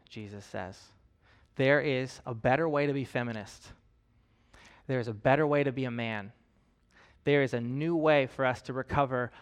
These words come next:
our full humanity, for all the ways that we've been abused, misused, oppressed. The way is not to fight fire with fire. It, Jesus has a, a whole other way to bring this whole system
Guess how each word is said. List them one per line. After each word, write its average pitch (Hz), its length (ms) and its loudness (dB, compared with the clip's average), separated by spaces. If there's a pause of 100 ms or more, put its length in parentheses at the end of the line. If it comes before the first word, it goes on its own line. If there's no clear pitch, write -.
(120)
our 120 160 2
full 131 440 0 (120)
humanity, 117 540 -6
for - 120 -2
all 131 100 4
the 139 80 0
ways 139 240 0
that 120 120 -4
we've 120 180 -8
been 123 140 -4
abused, 151 640 -2 (120)
misused, 143 800 -4 (180)
oppressed. - 680 0 (400)
The 135 80 -4
way 147 220 6
is 143 120 0
not 143 220 0
to 135 80 -8
fight 127 320 0
fire 120 320 2
with 117 140 -8
fire. 113 360 -2
It, 107 180 -8 (140)
Jesus 135 300 -8
has 127 160 -2
a, 123 160 -2
a 123 160 -4
whole 160 400 0
other 143 240 2
way 131 240 2
to - 120 -8
bring 131 360 -4
this 117 140 -8
whole 135 460 -4
system 123 600 -8